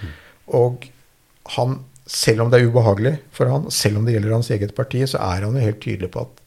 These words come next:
Speaker 2: dette må ryddes opp i, og vi skal være glad for
Speaker 1: Mm.
Speaker 2: at det finnes en presse som tar
Speaker 1: Mm.
Speaker 2: tak i det.
Speaker 1: Mm. Eh, og etter skole- og barnelærdommen så er jo nettopp et demokrati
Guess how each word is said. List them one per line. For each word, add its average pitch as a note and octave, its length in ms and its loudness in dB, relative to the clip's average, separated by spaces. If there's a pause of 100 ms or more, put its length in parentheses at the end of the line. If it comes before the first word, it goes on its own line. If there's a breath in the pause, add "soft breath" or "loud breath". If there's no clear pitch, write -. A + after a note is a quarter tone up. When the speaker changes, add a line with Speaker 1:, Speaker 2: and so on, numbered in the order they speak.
(140)
Speaker 2:
dette - 500 -8
må G2 340 -2 (240)
ryddes G#2+ 300 -2
opp - 180 -4
i, C3+ 40 -2
og B2 100 0
vi G#2+ 60 -2
skal A2 160 -6
være G#2+ 220 -4
glad G#2 420 0
for B2+ 180 -2 (200)
Speaker 1:
Mm. A2 220 -2
Speaker 2:
at - 180 -6 (120)
det G#2+ 120 -2
finnes F#2 380 -4
en G#2 80 -4
presse G2+ 320 -8
som G#2 140 -10
tar - 140 -6
Speaker 1:
Mm. B2 80 -2
Speaker 2:
tak G2+ 180 -8
i - 20 -6
det. G#2+ 140 -8 (180)
Speaker 1:
Mm. G2 140 -6 (840 loud breath)
Eh, A2+ 220 4
og A2 440 2
etter G#2+ 640 -2 (180)
skole- G2+ 500 0
og G2+ 160 0
barnelærdommen F#2+ 760 0
så - 120 -8
er G2+ 80 0
jo G2 60 -2
nettopp F#2+ 260 -4
et F2+ 80 -8
demokrati F#2 640 -6